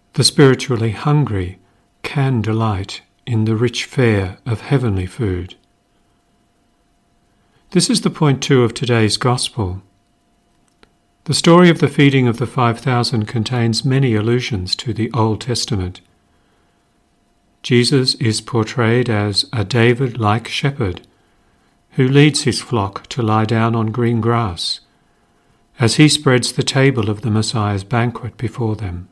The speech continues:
Jesus is shown also as a new Moses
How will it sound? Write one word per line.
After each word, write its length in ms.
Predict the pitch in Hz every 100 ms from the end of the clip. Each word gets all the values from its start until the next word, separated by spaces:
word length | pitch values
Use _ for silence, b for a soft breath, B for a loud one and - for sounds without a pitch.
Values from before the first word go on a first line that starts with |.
| _ _ _ _ _ _ _ _ _ _ _ _ _ _ _ _ _ _ _ _ _ -
Jesus 480 | - 110 104 113 131
is 140 | 104
shown 640 | - 117 107 107 107 - -
also 540 | 127 113 - 123 117 -
as 440 | 110 107 101 -
a 120 | 117
new 240 | 110 113 113
Moses 640 | 113 139 123 98 87 -